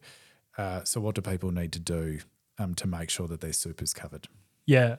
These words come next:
Speaker 2: um, we spoke about this on an earlier podcast, but, um, there's a binding death benefit nomination that you should do with your superannuation fund, which directs your,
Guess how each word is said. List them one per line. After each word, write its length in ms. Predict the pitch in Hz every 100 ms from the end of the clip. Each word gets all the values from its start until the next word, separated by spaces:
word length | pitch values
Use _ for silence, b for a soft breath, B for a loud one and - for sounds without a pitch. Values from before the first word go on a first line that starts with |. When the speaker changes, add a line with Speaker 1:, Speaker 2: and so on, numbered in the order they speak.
| -
Speaker 2:
um, 320 | 135 127 127
we 100 | 131
spoke 220 | - 131
about 180 | 127 123
this 160 | 127
on 100 | 113
an 160 | 110 107
earlier 240 | 110 110
podcast, 580 | 110 120 107 - 107 -
but, 180 | - 110 -
um, 240 | 120 110
there's 140 | 113 117
a 40 |
binding 460 | 110 123 120 113 110
death 220 | 107 -
benefit 380 | 110 110 - 135
nomination 760 | 120 110 107 107 113 110 113 -
that 100 | 113
you 80 | 123
should 200 | - 117
do 120 | 113
with 120 | 113
your 80 | 113
superannuation 680 | - 120 117 113 110 - 123
fund, 360 | - 127 185 -
which 340 | 117 107 - - _ -
directs 340 | 113 113 -
your, 340 | 117 107 107